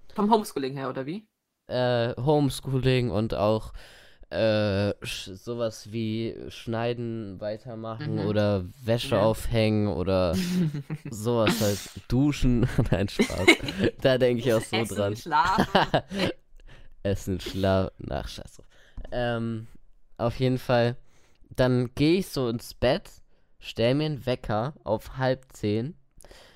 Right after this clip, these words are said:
Speaker 2: und ich
Speaker 1: Mhm.
Speaker 2: denk mir so, "Digga, irgendwas hast du vergessen." Dann, ich wach am nächsten Morgen auf. Es ist halb zehn.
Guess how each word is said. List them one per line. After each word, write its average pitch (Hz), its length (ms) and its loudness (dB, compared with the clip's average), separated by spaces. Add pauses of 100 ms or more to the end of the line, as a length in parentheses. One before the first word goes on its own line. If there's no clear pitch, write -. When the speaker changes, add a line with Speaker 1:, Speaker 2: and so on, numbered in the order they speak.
(160)
Speaker 2:
und 135 160 2
ich 131 80 0
Speaker 1:
Mhm. 127 40 -12
Speaker 2:
denk 147 220 2
mir 139 140 2
so, 123 220 0
"Digga, - 560 -10 (440)
irgendwas 147 920 0
hast - 220 -4
du 123 60 2
vergessen." 135 840 2 (680)
Dann, 123 400 2 (1300)
ich - 260 -6
wach 165 380 0 (480)
am 131 200 2
nächsten 151 440 -2
Morgen 131 420 0
auf. 92 460 -2 (260)
Es 127 180 -2
ist 127 200 -18 (200)
halb 180 380 -2 (240)
zehn. 101 400 -4